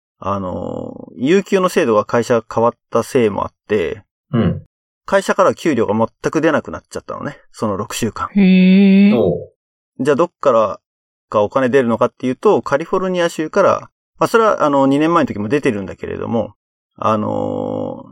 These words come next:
Speaker 1: ー、ショートタームディサビリティ扱い。
Speaker 3: あー。
Speaker 1: で、カリフォルニア州からもらってる給与の六十パーセント
Speaker 2: うん。
Speaker 3: はー。
Speaker 1: もらえると。
Speaker 3: なるほど。
Speaker 1: いう制度が、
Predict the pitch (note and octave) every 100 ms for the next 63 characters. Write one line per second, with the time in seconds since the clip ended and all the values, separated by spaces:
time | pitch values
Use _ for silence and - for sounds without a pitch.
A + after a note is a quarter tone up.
0 | - - - F#3 F#3+ F3+ F3+ E3+ E3 B2
1 | C3 D#3 C3+ C3+ B2+ - G#2+ G#2+ - -
2 | - - D#3 D3 D#3 F3+ F#3+ G3+ G3+ G3
3 | F#3 F3 E3 C#3 D3+ C#3+ - - _ _
4 | _ _ _ _ - D3 D3+ D#3 D#3 D3
5 | - C3+ - D#3 F3+ D#3 - _ _ _
6 | _ C3 C#3+ _ D3+ C#3+ - C#3+ A2+ G2
7 | G2+ G2 B2 B2+ _ C3 B2 - A2+ -
8 | - - _ - A#2+ - - - - A#3
9 | A#3+ A#3 A#3 A#3 A#3+ A#3 A#3 _ _ A#2
10 | A2+ F#2+ G2 - F3+ F3+ F#3+ G3+ A3 G#3
11 | G#3 D#3+ F#3 D#3+ - _ _ _ _ _
12 | _ _ _ C3 C3 B2+ - C3+ G#2+ G2+
13 | F2+ -